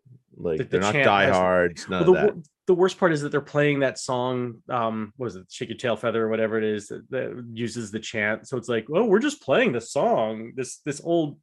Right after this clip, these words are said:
Speaker 2: pop song," and it's like, "Come on now, we all know what you're doing." Like, there's no, there's
Speaker 1: Mm-hmm.
Speaker 2: no need for, at, for that at all anymore. It's, we're done. We're past it. That was the whole point.
Speaker 1: Yeah.
Speaker 2: Move on.
Speaker 1: Yeah, sorry. Karma gets you in the end.
Speaker 2: Yeah.
Speaker 1: Not quite here though, but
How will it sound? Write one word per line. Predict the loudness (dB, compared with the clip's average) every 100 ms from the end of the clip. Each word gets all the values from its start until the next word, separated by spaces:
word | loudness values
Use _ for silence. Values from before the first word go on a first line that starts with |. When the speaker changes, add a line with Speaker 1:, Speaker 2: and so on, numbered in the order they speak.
| _ 0
Speaker 2:
pop | 0 0
song," | 0 2 2 -2
and | -4
it's | -2 0
like, | 0
"Come | 0 -2
on | -2
now, | -4 -6 -10 _ _ -20 _ _ _ _ _
we | -4
all |
know | -2
what | -2 -4
you're | -4 -2
doing." | -2 -4
Like, | -8 -4
there's | 0
no, | 0 0
there's | 0
Speaker 1:
Mm-hmm. | 0
Speaker 2:
no | 2
need | 2 0
for, | -4 -4 -4
at, | -4 -4 -10 -8
for | -4
that | -2 -2
at |
all | -4 -6 -10 _
anymore. | -10 -8 -8 -10 -10 -14 _ -20
It's, | -20 -12
we're | -8
done. | -8 -10 -14
We're | -12
past | -4 -4 -4
it. | -8 -6
That | -8
was | -8
the | -8
whole | -8
point. | -6 -8 -8 -14 _ _ _ -12
Speaker 1:
Yeah. | -10 -8
Speaker 2:
Move | -6 -4
on. | -4 -6 -12 _ _ _ -20 -20 _ _ _ _ _ _
Speaker 1:
Yeah, | -18 -18 -20 _
sorry. | -16 -16 -16 -20 _
Karma | -10 -10
gets | -8 -10 -8
you | -10
in | -8
the | -8
end. | -10 -12 _ _ _ _
Speaker 2:
Yeah. | -6 0
Speaker 1:
Not | 0
quite | 4 4 4
here | 4 4
though, | 4 4 4 0 -4
but | -4